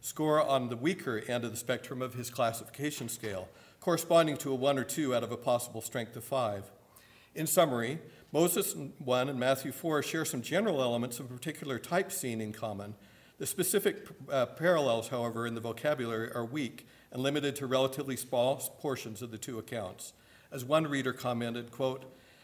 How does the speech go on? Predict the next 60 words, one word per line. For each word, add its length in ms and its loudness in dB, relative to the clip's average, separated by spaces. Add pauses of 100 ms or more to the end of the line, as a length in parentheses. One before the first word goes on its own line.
(160)
"This 160 2
is 120 -2
not 220 6
an 120 -2
example 440 0
of 60 -2
Joseph 300 -2
Smith 360 -2
using 280 -4
the 40 -6
story 360 -2
of 80 -4
Jesus 380 -4
and 100 -6
Satan 420 -4 (280)
to 100 -4
tell 240 0
the 80 0
story 320 -2
of 80 -6
Moses 440 -2
and 80 -6
Satan. 460 -8 (440)
It 120 -2
is 140 2
an 100 -2
example 480 0
of 80 -6
Joseph 320 -2
Smith 320 -2
using 240 -4
a 60 -4
few 260 -4
elements 400 0
of 80 -6
the 80 -4
language 400 0
of 80 -4
Matthew 540 0 (340)
to 80 -4
tell 240 2
one 220 2
part 260 2
of 80 -6
the 80 -4
story 300 -4
of 80 -4
Moses 360 -4
one 340 0 (360)
with 160 -4
a 60 -4
few 160 -2
similarities 680 -4
to 120 -12
the 100 -10
story 320 -6
of 80 -8
Jesus 400 -10
and 100 -14
Satan." 380 -12